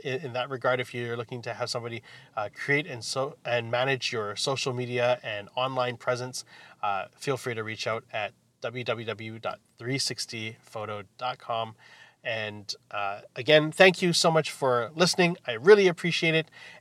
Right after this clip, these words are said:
And, uh, like I said, we're gonna hit five hundred downloads probably by the time you've reached the end of this,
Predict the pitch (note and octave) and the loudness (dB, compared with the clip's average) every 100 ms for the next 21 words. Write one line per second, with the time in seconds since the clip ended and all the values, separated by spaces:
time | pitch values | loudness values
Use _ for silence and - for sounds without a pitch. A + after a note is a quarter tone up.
0 | - C#3+ B2+ A#2+ A#2 - - A2 G#2 G#2+ | -2 2 4 4 0 -12 -6 -2 -2 -4
1 | C3+ C3 _ C3+ B2 B2+ - C3+ - _ | -8 -20 _ -4 0 0 0 -2 -4 _
2 | - C3+ C#3 C3 A2+ C#3+ - - - E3 | -8 -2 0 0 0 -4 -8 -18 0 2
3 | E3 E3+ D#3+ C3+ D3+ D3+ D3+ - D#3 D3+ | 4 4 2 4 4 6 4 4 4 4
4 | C#3 C3 B2+ - D3+ C3+ A2+ A2+ E3+ - | 2 -4 -4 -4 -4 -4 -8 -4 -4 -4
5 | - C#3 D3 D#3 D3 A#2+ A#2 D#3+ - - | -6 -8 -4 -2 -2 -4 -6 -4 -4 -8